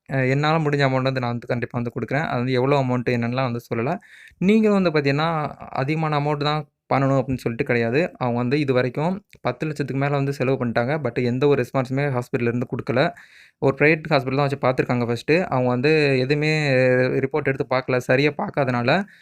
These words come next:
மதுரை ஜி ஹெச்ல வச்சு பார்த்துருக்காங்க. அங்கேயுமே வந்து பார்த்தீங்கன்னா சரியா வந்து கவனிக்கல டாக்டர்ஸு. அதனால இப்ப வந்து மூணாவது ஹாஸ்பிட்டல்ல வந்து பார்த்தீங்கன்னா மதுரை வேலம்மாள் ஹாஸ்பிட்டல்ல வச்சு வந்து பார்த்துக்கிட்டு இருக்காங்க. So அவங்களுக்கு வந்து பார்த்தீங்கன்னா பத்து லட்சம் செலவாகி ரொம்ப கஷ்டமான சூழ்நிலையில இருக்காங்க.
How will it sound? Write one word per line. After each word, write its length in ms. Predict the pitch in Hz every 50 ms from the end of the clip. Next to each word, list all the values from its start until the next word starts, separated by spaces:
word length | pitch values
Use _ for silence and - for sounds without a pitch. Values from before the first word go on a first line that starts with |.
| - _ _ _ -
மதுரை 280 | 135 139 139 156 156 147
ஜி 140 | 127 156 175
ஹெச்ல 260 | 185 180 165 - 139
வச்சு 180 | 123 - - 143
பார்த்துருக்காங்க. 440 | - 127 123 131 - 127 123 127 147 175 165
அங்கேயுமே 440 | 135 127 139 147 151 170 160 160 170
வந்து 160 | 165 156 147 135
பார்த்தீங்கன்னா 340 | 135 120 131 127 131 143 139
சரியா 300 | - 135 123 135 135 139
வந்து 180 | 135 139 139 123
கவனிக்கல 400 | 131 127 131 139 135 - 127 120
டாக்டர்ஸு. 480 | 117 120 117 - 127 120 - - 151 175 196 - - - - _ _ -
அதனால 460 | 127 131 143 170 170 151 131 139 151
இப்ப 160 | 160 139 135
வந்து 180 | 127 131 147 143
மூணாவது 500 | 139 151 165 175 175 165 165 151 147 151 147
ஹாஸ்பிட்டல்ல 420 | 127 123 120 - 135 117 123 120
வந்து 160 | 120 120 135 143
பார்த்தீங்கன்னா 340 | 139 123 110 127 135 147 147 147 135 -
மதுரை 300 | - 123 123 131 131 131
வேலம்மாள் 460 | 123 135 147 156 160 151 143 143 139 123
ஹாஸ்பிட்டல்ல 400 | 123 120 120 123 120 120 120 120
வச்சு 180 | 120 - -
வந்து 180 | 139 127 131 139
பார்த்துக்கிட்டு 380 | - 120 120 - 127 120 -
இருக்காங்க. 280 | 127 - - - 113 135 170 196 - _ _ _ _ _ _ _
So 120 | - - 143 143
அவங்களுக்கு 340 | 135 127 127 123 123 131
வந்து 140 | 127 143 160
பார்த்தீங்கன்னா 380 | 147 135 120 127 120 123 135 143 147
பத்து 240 | 139 123 120 - -
லட்சம் 240 | 127 123 - 143 139
செலவாகி 320 | 143 127 127 127 127 131 135
ரொம்ப 180 | 131 123 127
கஷ்டமான 420 | 127 - 120 - - 127 123 120 120
சூழ்நிலையில 360 | - 135 127 131 123 117 120
இருக்காங்க. 280 | 113 - 117 117 127